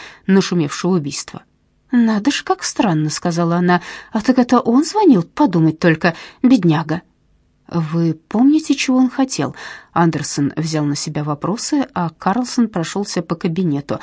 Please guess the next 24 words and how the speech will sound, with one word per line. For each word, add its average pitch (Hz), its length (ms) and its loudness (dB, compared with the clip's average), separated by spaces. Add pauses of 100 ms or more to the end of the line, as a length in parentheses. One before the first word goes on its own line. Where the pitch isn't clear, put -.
(320)
Он 180 200 2
быстро 151 460 -4
просматривал 156 680 -4
валявшиеся 147 640 -4
вокруг 151 320 -6
бумаги, 214 720 0
с - 180 -6
интересом 190 560 -2
разглядывал 185 560 -2
вставленные 156 640 -4
в 151 60 -6
рамках 247 360 -4
страницы 180 640 -2 (280)
Свалбард-Пост, 160 920 -4
над 170 220 2
которыми 185 420 -2
были 160 320 0 (240)
увешаны 156 480 2
все 156 180 -4
стены. - 420 -10 (480)
Сюда 185 680 -4
нечасто 202 560 0
иностранцы 160 560 0
звонят, 160 400 2